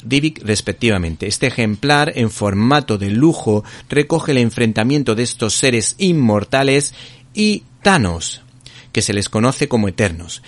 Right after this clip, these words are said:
que por cierto fueron creados por Jack Kirby en mil novecientos setenta y seis. Estos héroes tienen un halo de misterio y son capaces de teletransportarse a través de una descompensación y composición de sus átomos.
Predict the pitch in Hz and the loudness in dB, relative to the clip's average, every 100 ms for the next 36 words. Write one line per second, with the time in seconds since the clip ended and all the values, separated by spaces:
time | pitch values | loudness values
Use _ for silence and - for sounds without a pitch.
0 | - - 107 - 98 92 - 123 117 113 | -16 0 0 2 -2 -2 2 2 2 0
1 | 107 120 117 117 123 123 127 123 131 - | 2 2 2 2 2 2 2 2 0 0
2 | 117 104 95 139 - 123 113 117 131 - | -2 -2 0 -2 0 0 2 0 -2 -6
3 | 104 92 95 127 123 95 92 90 90 151 | -4 0 4 6 6 4 0 -4 0 0
4 | 156 151 156 151 147 143 - 85 82 - | 2 -2 -2 -2 -2 -2 -2 -4 -6 -10
5 | - - - - 185 180 156 156 151 156 | -14 -18 -14 -4 0 2 2 4 4 2
6 | - 147 147 143 - 139 139 147 156 156 | 2 2 4 2 0 4 6 6 4 4
7 | 107 98 - 147 139 117 113 143 147 139 | 2 2 0 2 4 4 4 2 0 0
8 | 151 147 120 110 139 143 139 139 - 127 | 0 0 0 0 0 0 -2 -2 0 0
9 | 117 131 131 - 139 143 - - 139 135 | 2 0 0 -2 -2 -4 -6 -4 -2 2
10 | 131 139 147 143 127 117 113 104 104 101 | 0 2 2 4 2 0 0 0 0 -2
11 | 101 92 131 135 147 135 127 117 104 107 | -2 -2 2 2 0 -2 0 2 2 -2
12 | - 101 135 143 127 - 98 - 82 - | -2 0 0 0 -2 -2 -4 -4 -14 -16
13 | - | -18